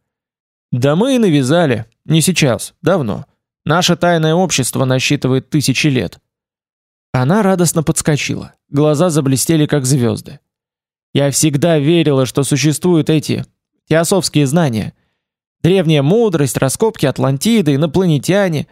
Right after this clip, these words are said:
магия гиксосов. Масоны клянутся, что их обществу две тысячи лет,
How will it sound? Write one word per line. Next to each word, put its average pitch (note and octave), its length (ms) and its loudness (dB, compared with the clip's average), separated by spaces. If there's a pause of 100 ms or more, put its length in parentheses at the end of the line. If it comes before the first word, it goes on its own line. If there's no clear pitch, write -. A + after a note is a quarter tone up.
(260)
магия E3 440 0
гиксосов. D3+ 640 -2 (840)
Масоны F3+ 480 0
клянутся, F#3 480 0
что - 180 -2
их D3+ 180 0
обществу D3 460 -2
две C3 200 0
тысячи F3 420 0
лет, F#3 340 -2